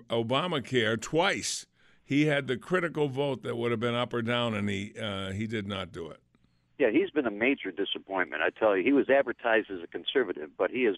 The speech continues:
Speaker 2: been more liberal than, than, uh, than we expected. Uh, I'm gonna wrap things up. I'll just, uh, I'm gonna ask you if Joe passed on the message I gave to him yes-, yesterday to give to you.
Speaker 1: What was it?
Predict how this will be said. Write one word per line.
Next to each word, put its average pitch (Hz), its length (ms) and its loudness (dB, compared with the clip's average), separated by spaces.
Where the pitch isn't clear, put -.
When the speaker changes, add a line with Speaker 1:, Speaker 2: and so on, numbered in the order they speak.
Speaker 2:
been 98 160 0
more 104 220 2
liberal 92 420 0
than, 82 160 -10
than, 80 220 -4
uh, 73 240 -2
than 92 140 -2
we 87 120 0
expected. 85 520 0
Uh, 123 160 8
I'm 151 100 6
gonna 175 160 4
wrap 143 260 6
things 131 200 -4
up. 131 140 0
I'll 131 100 4
just, 143 300 0
uh, 120 240 6
I'm 127 80 -10
gonna 143 160 0
ask 139 260 6
you 107 80 2
if 98 60 -6
Joe 127 220 6
passed 123 400 2
on 113 180 4
the 90 80 -6
message 101 400 0
I 95 80 6
gave 95 320 4
to 98 60 -2
him 85 180 -6
yes-, 104 380 0
yesterday 104 380 2
to 87 100 -4
give 95 260 0
to 90 80 -12
you. 92 240 0
Speaker 1:
What 120 180 0
was 139 260 0
it? 78 120 -14